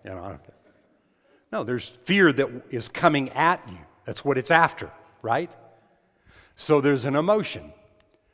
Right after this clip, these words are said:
But what I need in the moment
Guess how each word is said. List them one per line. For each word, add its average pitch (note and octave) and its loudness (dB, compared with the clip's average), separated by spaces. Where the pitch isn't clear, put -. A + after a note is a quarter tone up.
But C#3+ 0
what D#3 8
I G3+ 12
need E3 2
in D#3 4
the C3 0
moment D#3+ 0